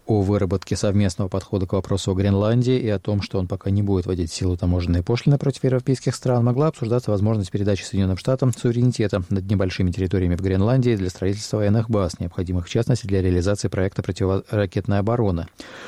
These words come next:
о котором упоминал Трамп. Об этом пишут со ссылкой на источники, в частности, "Нью-Йорк Таймс" и си эн эн. Двое из чиновников, участвовавших во встрече, напомнили о существовании на Кипре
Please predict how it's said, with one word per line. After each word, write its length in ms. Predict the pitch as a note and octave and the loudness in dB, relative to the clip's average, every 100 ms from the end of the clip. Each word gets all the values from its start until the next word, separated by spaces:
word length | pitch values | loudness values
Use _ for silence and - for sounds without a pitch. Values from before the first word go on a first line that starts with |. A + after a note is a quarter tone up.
| - - | -18 -6
о 40 | |
котором 320 | - G#2 A2+ | -2 0 0
упоминал 360 | G#2 F#2+ E2+ F#2 | 0 0 0 0
Трамп. 340 | - F#2 D#2+ - - - - - | -2 -2 -4 -8 -18 -16 -16 -4
Об 120 | C3+ | -2
этом 160 | E3+ D#3+ | 0 -2
пишут 220 | D3 C3 | -4 -6
со 60 | A2 | -6
ссылкой 280 | A#2+ A2+ G2+ | -4 0 0
на 20 | |
источники, 460 | - A#2+ - G2+ | 2 0 0 -4
в 20 | F#2 | -2
частности, 320 | F#2+ G2 F#2 | -2 -2 0
"Нью-Йорк 260 | F2+ F2+ | 0 0
Таймс" 300 | - A#2+ B2 - | 0 2 2 -2
и 240 | G#2+ G2 - | -2 -2 -4
си 360 | - - G#2 | -10 -2 2
эн 180 | G2+ G#2 | 4 4
эн. 240 | G#2+ G2+ F2+ - - - | 4 2 -2 -8 -8 0
Двое 220 | G#2 G2+ | 2 2
из 40 | |
чиновников, 400 | - G#2 G2+ F#2 | 2 2 2 0
участвовавших 480 | F#2+ F#2+ F2+ F2 - | -2 -2 -2 -4 -4
во 60 | F2 | -6
встрече, 340 | - C#3 C3 | 0 0 2
напомнили 380 | G2+ A2 A#2+ G#2 | 2 2 2 2
о 60 | |
существовании 520 | F#2 - - G2 A2 G#2+ | -2 -4 0 2 2 2
на 120 | A2 | 0
Кипре 400 | - A2 - | 0 -2 -2